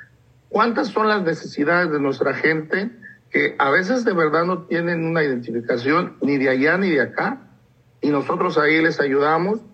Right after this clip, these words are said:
pues, porque tenemos la oficina y es, eh, la oficina la operamos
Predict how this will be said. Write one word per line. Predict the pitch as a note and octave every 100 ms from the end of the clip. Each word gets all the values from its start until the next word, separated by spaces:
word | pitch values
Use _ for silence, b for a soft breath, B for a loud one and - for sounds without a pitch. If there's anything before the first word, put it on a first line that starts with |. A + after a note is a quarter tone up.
| - b _
pues, | G3 F3 - - - - _ _ -
porque | D3 -
tenemos | D3 D3+ D#3+ E3 F3+ E3+ - - -
la | -
oficina | - - - F3+ F#3 G3
y | D#3
es, | D3+ C#3+ - -
eh, | B2+ B2 A#2 A2 B B B -
la | B2
oficina | B2+ B2+ D3 E3
la | E3+ C#3
operamos | B2 C#3+ C#3+ D3 F#3+ A3